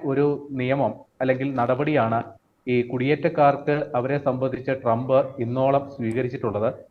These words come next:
അപ്പൊ അദ്ദേഹത്തിന് പറയാൻ, ന്യായീകരിക്കാൻ ഒരു സംഗതി ആയിരിക്കുന്നു. ഇതേ ഈ അമേരിക്കയിൽ വന്ന് കുടിയേറി പാർത്ത അമേരിക്കയുടെ അഭയാർത്ഥിയായി വന്ന ഒരാൾ അമേരിക്കയ്ക്കെതിരെ തോക്കെടുത്തിരിക്കുന്നു എന്നുള്ളത്. അപ്പൊ ട്രംപിനെ സംബന്ധിച്ച്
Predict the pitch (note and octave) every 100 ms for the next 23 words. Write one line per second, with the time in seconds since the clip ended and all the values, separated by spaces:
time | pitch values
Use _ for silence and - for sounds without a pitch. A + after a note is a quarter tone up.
0 | _ - E3+ C#3 G3 G3+ F3+ F3+ F#3 -
1 | - - - C3 D#3 E3+ E3+ D3+ C3+ C3+
2 | D#3 E3+ D#3 D3 D3 D3+ - - C3 C#3
3 | C#3 A#2 B2+ C#3+ A#2+ B2 B2+ A#2+ A#2 C3+
4 | - - _ - B2+ C3+ C#3+ D3+ C3 C#3
5 | C3+ B2+ C3 D3 D3 D#3 D#3 D3 B2 C3
6 | D3 F3+ C3 B2+ C#3 C#3 C#3 A#2+ A#2 -
7 | D3 C#3+ A#2+ C3 C#3 C#3 D3 C#3+ D#3 C3
8 | A2+ C#3+ D3 D3+ D3 D#3 D3 C#3+ B2 A#2+
9 | C#3 A2+ A#2 F#2+ - - _ _ A2+ A#2
10 | C#3 D3 D#3+ D3 B2+ C#3 C3+ A#2 A#2 C3
11 | A#2+ A#2+ A#2 A#2+ - A#2 A2+ G#2+ C3 -
12 | A#2 B2 A#2+ A#2+ A#2+ D3 E3 E3 C#3+ C#3+
13 | C#3 D#3